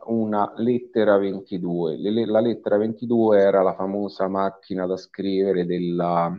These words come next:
della Olivetti, perché ogni esemplare vantava caratteristiche uniche e irripetibili, per cui i periti non avrebbero du-, avuto alcuna difficoltà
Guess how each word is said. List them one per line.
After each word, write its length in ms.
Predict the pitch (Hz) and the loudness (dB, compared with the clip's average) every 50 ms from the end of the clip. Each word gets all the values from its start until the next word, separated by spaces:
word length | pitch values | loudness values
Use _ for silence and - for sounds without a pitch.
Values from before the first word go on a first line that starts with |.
| - | -10
della 280 | - - 92 90 87 85 | -6 -6 -4 -2 -2 -2
Olivetti, 460 | 85 85 82 82 76 71 71 64 _ _ _ - | -2 -2 -4 -6 -6 -8 -10 -14 _ _ _ 0
perché 760 | - 117 110 - - _ _ - - 131 127 113 98 - - - | 2 2 2 2 0 _ _ -2 2 4 4 4 4 2 -2 0
ogni 500 | - 147 131 120 113 110 107 107 - - | 4 4 4 4 2 0 -4 -6 -8 -8
esemplare 1040 | - 123 127 127 - 139 139 143 139 - 139 123 120 123 123 123 123 123 123 117 - - | -4 -4 -4 -4 -2 -4 -6 -6 -6 -4 0 2 4 4 4 4 4 2 0 -2 -2 -2
vantava 680 | 98 113 110 113 110 - - 113 107 101 95 95 95 95 | 0 0 0 0 -2 2 6 6 6 6 6 4 2 0
caratteristiche 1040 | 101 98 101 101 - - - 117 113 117 104 101 - - _ - 110 95 101 104 104 | 0 -2 -2 -2 -4 -6 -4 -2 0 0 -2 -4 -6 -14 _ -8 -6 -2 2 4 4
uniche 760 | 113 123 123 113 110 110 107 - 107 107 104 104 - - _ _ | 6 6 4 4 2 0 -2 0 0 0 0 0 -4 -12 _ _
e 120 | - 110 | 0 2
irripetibili, 800 | 104 104 104 107 98 101 117 117 127 117 92 90 87 85 85 85 | 2 2 2 0 0 2 2 2 2 2 0 0 -4 -4 -4 0
per 220 | 92 117 120 123 | 0 0 0 -2
cui 540 | - - 120 104 92 90 95 95 - - 98 | -6 -2 2 2 2 2 2 -2 -4 -6 -8
i 80 | 101 101 | -6 -2
periti 680 | - 113 110 117 113 104 92 - - 104 110 117 - _ _ _ - | 0 0 2 2 2 0 0 -2 -4 -4 -4 -6 -8 _ _ _ -2
non 220 | 107 113 113 113 117 | 2 4 6 8 8
avrebbero 500 | 120 120 127 131 117 101 95 104 104 104 | 8 8 8 8 6 6 4 2 2 4
du-, 240 | 101 113 117 120 | 4 4 4 4
avuto 380 | 120 - 117 113 113 107 90 107 | 4 4 4 4 4 2 4 2
alcuna 420 | 104 104 - - - 127 113 101 | 0 0 -2 -4 -4 -2 0 0
difficoltà 960 | 95 104 104 - - - 117 107 139 139 139 139 139 - 127 117 120 123 120 | 0 -2 -4 -6 -4 -4 -2 2 2 2 2 0 2 4 6 6 6 6 2